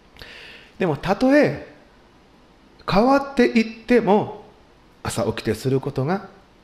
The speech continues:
変わっていっても、私たちはご法様のお守りがあってこそ、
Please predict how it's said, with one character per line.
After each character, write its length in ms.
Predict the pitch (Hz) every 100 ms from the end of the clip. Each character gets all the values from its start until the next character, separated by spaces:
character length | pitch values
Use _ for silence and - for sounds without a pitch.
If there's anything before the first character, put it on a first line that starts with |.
| _ _ _ _ _ _ _ _ _
変 140 | - 214
わ 100 | 262
っ 140 | 262
て 100 | 254
い 240 | 285 233 -
っ 40 |
て 80 | 240
も、 240 | 214 196 170
私 400 | 175 233 240 -
た 140 | 214
ち 160 | 220 226
は 320 | 214 - - - - - - - _ _ _ _ _ _ _ _ _ -
ご 160 | 170 185
法 340 | 247 320 311
様 320 | - 277 262 220
の 220 | 196 -
お 80 | 196
守 320 | 254 240 247
り 60 | 226
が 220 | 233 269
あ 40 |
っ 220 | 294 - -
て 120 | 233
こ 140 | 294
そ、 420 | 294 208 - -